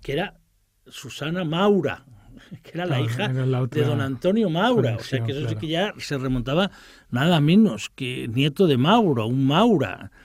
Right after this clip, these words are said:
Speaker 1: y, y muere, y entonces el padre tiene un segundo matrimonio, entonces, claro, pierden muchos de los bienes que ellos tenían en España,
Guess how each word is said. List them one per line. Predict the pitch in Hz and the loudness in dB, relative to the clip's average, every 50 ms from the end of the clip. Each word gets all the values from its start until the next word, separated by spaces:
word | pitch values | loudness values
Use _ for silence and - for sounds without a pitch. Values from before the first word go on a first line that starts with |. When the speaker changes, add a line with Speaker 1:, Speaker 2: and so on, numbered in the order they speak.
| - - - - - _ _ _ - | -20 -20 -20 -20 -20 _ _ _ -10
Speaker 1:
y, | 165 170 180 208 226 226 233 - - | -4 0 2 2 2 2 0 -2 -2
y | 156 151 143 135 | -2 -2 0 0
muere, | 127 131 156 185 208 233 214 220 233 - - | 0 2 4 6 6 6 8 6 6 4 2
y | - 147 | -4 -4
entonces | 135 131 143 165 127 127 | -4 -2 -2 -2 -2 0
el | 165 160 - | -2 -2 -2
padre | - 185 196 208 196 185 185 202 202 - - - - - _ _ _ | 2 2 4 4 4 4 2 2 0 -2 -10 -20 -20 -20 _ _ _
tiene | - 139 147 156 | -4 0 0 2
un | 160 143 | 2 0
segundo | - 143 143 160 147 151 | 0 0 -2 0 0 0
matrimonio, | 143 139 120 123 131 131 170 214 226 214 196 196 214 - | 0 -2 -2 -2 0 0 2 4 4 4 4 2 0 -2
entonces, | - 110 - 151 139 - | -6 -8 -6 -6 -6 -4
claro, | - 156 170 151 | -4 -2 -2 -2
pierden | - - 151 160 165 165 175 165 151 | 0 0 2 2 2 2 2 2 0
muchos | 143 139 - - 170 151 | 0 -2 -2 -4 -4 -2
de | 160 143 | -2 -2
los | 127 117 107 110 | -2 -2 -4 -2
bienes | 135 151 147 147 123 - | -2 -2 -2 -2 -4 -4
que | - 139 | -4 -4
ellos | 131 127 120 - | -4 -4 -4 -4
tenían | 127 120 131 147 147 127 120 | -4 -4 -2 -2 -2 -2 -4
en | 117 | -4
España, | 110 - - 156 196 214 202 180 180 | -6 -6 -4 -2 0 0 0 0 -2